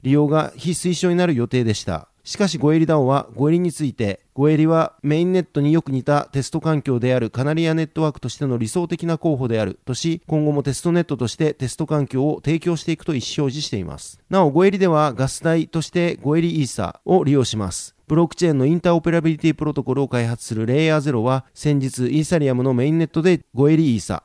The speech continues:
そしてゴエリテストネットで通常のイーサを利用できるようにしました。これによりメインネットでゴエリイーサの流動性ができ、価値が生じたため、ゴエリは他のエルワンブロックチェーンとの区別が難しくなりました。こういった背景も含めて、ゴエリダオはテストネットの維持を目指しています。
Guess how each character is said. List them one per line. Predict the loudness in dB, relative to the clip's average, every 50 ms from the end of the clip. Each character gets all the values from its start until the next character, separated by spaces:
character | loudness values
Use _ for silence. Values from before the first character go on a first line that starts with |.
| _ _ _
そ | -8 -6 -6
し | -4 -2
て | -2 -2 -2 -2 -2
ゴ | 0 0 2
エ | 2
リ | 2 0 0
テ | -2 -4
ス | -4 -2
ト | 0
ネ | 2 2 0
ッ |
ト | 0 0 0
で | 2 0 0 0
通 | -2 -2 -2 0
常 | 0 2
の | 2 2
イ | 0
ー | 0
サ | 0 0 0
を | 0 0
利 | 0 0
用 | 0 0 0
で | -2 -2
き | -2 -2
る | 0
よ | 0 0
う | 0
に | -2
し | -2 -2 -4
ま | -4
し | -4 -4
た。 | -6 -6 -8 -8 -12 _
こ | 0 2 4
れ | 4
に | 6 6
よ | 6 6
り | 6 4 0 0
メ | 0 2 2
イ | 4
ン | 2
ネ | 2
ッ | 0
ト | 0 -4 0
で | 2 2 2 2 0 -4 -2
ゴ | 0 0 2
エ |
リ | 2 2 0
イ | 0
ー |
サ | 0 0 0 2
の | 2 2 2
流 | 2 2 2 2
動 | 2 0 0
性 | 0 -2 -2
が | 0 -2
で | -2 -4
き、 | -4 -4 -6 -6 -6 _
価 | -4 -4
値 | -4 0 0
が | 0 0
生 | 2 0 0 0
じ | -2
た | -2 -2
た | 0 0
め、 | 0 -2 -4 -6 _ _ _ _
ゴ | 2 4 4
エ | 4
リ | 4
は | 2 2 2 2
他 | 0 -4 -6 -2 0 2
の | 2 2 2 2
エ | 2
ル | 2 4
ワ | 4 2
ン | 2
ブ | 2 0
ロ | -2 -2
ッ |
ク | -2 -4
チ | -2 -2
ェ |
ー | -2
ン | 0
と | 0 -2
の | -2
区 | -2 -2 -2
別 | -2 -2 0 0
が | 0 0
難 | 0 -2 -2 -4 -6
し | -4
く | -2 -2
な | -2 0
り | 0
ま | -2 -4
し | -4 -6
た。 | -8 -8 -8 -8 _ _ _
こ | 4 4 4
う | 4
い |
っ | 2
た | 0 0 2
背 | 2 2 0
景 | 0 0 0
も | 0 0
含 | -2 -2 0 0
め | 0 2
て、 | 2 0 -4 -4 -6 _
ゴ | -2 0 2 4
エ | 4
リ | 4
ダ | 4 4 2
オ | 4 4
は | 2 2 0 -2 -6
テ | -8 -8
ス | -6 -4
ト | -2 0
ネ | 0 0
ッ |
ト | 0 0 -2
の | -2 0
維 | 0 -2 -2
持 | 2 2
を | 2 2
目 | 2 2
指 | 0 0 -2
し | -2 -4
て | -6
い | -6 -6
ま | -6 -8 -10
す。 | -12 -14 -16 _